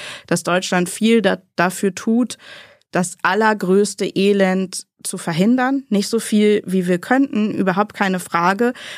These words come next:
Aber dass das was ist, wo das Land eher gut funktioniert.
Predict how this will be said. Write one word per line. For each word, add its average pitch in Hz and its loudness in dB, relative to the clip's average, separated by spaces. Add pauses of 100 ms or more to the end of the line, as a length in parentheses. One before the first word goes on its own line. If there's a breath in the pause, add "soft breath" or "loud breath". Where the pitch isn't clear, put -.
Aber 180 2
dass 180 -2
das 220 -2
was 202 -2
ist, - -4 (140)
wo 190 0
das 180 0
Land 180 -4
eher 175 4
gut 196 0
funktioniert. - -4